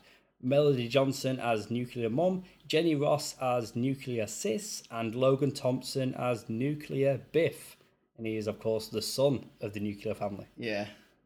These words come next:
Speaker 1: I've never said nuclear so much in my life.
Speaker 2: <laughs>
Speaker 1: But yeah, they were all very creepy.
Speaker 2: Yeah.
Speaker 1: And again, like, you know, that first episode, we've got Robin, a street level hero. We've got an alien in Starfire. Episode two,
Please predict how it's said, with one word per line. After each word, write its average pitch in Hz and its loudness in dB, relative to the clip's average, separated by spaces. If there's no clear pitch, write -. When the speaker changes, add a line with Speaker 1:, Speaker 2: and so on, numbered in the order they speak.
Speaker 1:
I've 117 -2
never 120 0
said 110 0
nuclear 113 -2
so 127 -2
much - -4
in - 6
my 233 10
life. 214 8
Speaker 2:
<laughs> - -12
Speaker 1:
But 170 6
yeah, 240 8
they 226 10
were 147 10
all 165 8
very 143 4
creepy. 123 -2
Speaker 2:
Yeah. 98 -2
Speaker 1:
And 208 4
again, 220 2
like, - -4
you 147 2
know, 127 4
that 117 2
first 185 2
episode, 135 2
we've 113 -6
got 110 0
Robin, 151 4
a - -6
street 151 -4
level 143 0
hero. 120 -2
We've 120 -4
got - -6
an 120 0
alien 143 4
in 120 -4
Starfire. 117 0
Episode 131 0
two, 120 -2